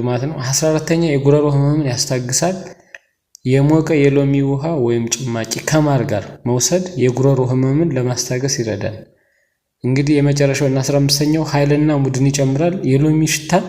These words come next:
ውጥረትን ይቀንሳል፣ እንዲሁም የማሰብ ችሎታን ያሻሽላል ማለት ነው። እንግዲህ ውድ፣ ውድ የቻናል ቤተሰቦች፣ እ፣ ሎሚ የሚሰጣቸው በርካታ የጤና ጥቅሞች ውስጥ፣ እ፣ እነዚህ ጥቂቶቹ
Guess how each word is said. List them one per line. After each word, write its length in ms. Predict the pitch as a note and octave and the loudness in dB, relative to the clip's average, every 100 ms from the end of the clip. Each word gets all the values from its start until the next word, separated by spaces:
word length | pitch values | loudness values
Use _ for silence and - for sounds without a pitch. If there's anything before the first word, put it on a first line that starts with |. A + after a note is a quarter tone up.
| - - - _ - | -10 -18 -20 _ -4
ውጥረትን 400 | C#3 D3 C#3+ C#3+ | 0 0 0 0
ይቀንሳል፣ 400 | C#3 C#3 C#3+ E3+ | 2 0 0 0
እንዲሁም 400 | C3+ C3+ C#3 G3 - - - - _ A#2+ | 0 0 0 0 -4 -10 -16 -20 _ -2
የማሰብ 520 | B2+ C#3 C3 C#3 C#3 B2 B2 | 0 0 0 0 -2 -4 -8
ችሎታን 480 | - C3+ C#3+ C#3+ C3 B2+ | -6 0 0 2 0 0
ያሻሽላል 600 | B2+ B2 C3 B2+ B2+ B2 | -2 -2 -4 -2 -2 -2
ማለት 220 | B2+ B2+ | -2 0
ነው። 100 | D#3+ | 2
እንግዲህ 280 | C3+ C3+ C3 | 4 6 8
ውድ፣ 260 | C3+ B2 B2 B2 B2 A#2+ - | 6 4 6 8 8 6 6
ውድ 240 | D3 B2 | 6 6
የቻናል 360 | B2+ C3+ C3 B2+ | 6 8 8 8
ቤተሰቦች፣ 500 | B2+ - C3+ D#3 F#3 - - - - - _ - | 8 6 6 6 4 -4 -10 -18 -20 -20 _ 2
እ፣ 80 | B2+ B2 B2 A#2+ | 4 6 4 4
ሎሚ 220 | C3 C#3 | 6 6
የሚሰጣቸው 640 | C#3+ C#3 C#3+ C#3+ C3 - E3 F#3+ | 6 6 4 4 4 4 2 4
በርካታ 380 | C3 - C3+ C3 | 4 4 2 4
የጤና 280 | C3 C3+ A#2+ A#2 | 2 4 2 2
ጥቅሞች 380 | B2 B2 B2 - | 2 2 0 0
ውስጥ፣ 240 | E3 - | 0 0
እ፣ 120 | E3+ C3 | 2 4
እነዚህ 360 | B2+ A#2+ A#2 A#2+ | 4 4 2 0
ጥቂቶቹ 440 | A#2+ - A#2+ A#2 | 0 0 0 -2